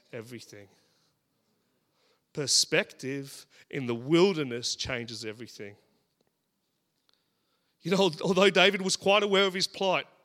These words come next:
I mean, I could just imagine him sitting there in a dark and dingy cave and, and, and the, the water is probably dripping from the cave on the parchment as he's writing this. It's, it's inescapable, the situation that he finds himself in. Yet his refuge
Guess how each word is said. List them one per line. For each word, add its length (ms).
I 40
mean, 120
I 60
could 160
just 200
imagine 360
him 160
sitting 340
there 200
in 140
a 60
dark 440
and 100
dingy 260
cave 360
and, 100
and, 220
and 240
the, 280
the 120
water 300
is 100
probably 280
dripping 460
from 220
the 60
cave 320
on 100
the 60
parchment 600
as 100
he's 160
writing 380
this. 200
It's, 200
it's 180
inescapable, 1000
the 80
situation 880
that 120
he 160
finds 420
himself 480
in. 160
Yet 240
his 240
refuge 960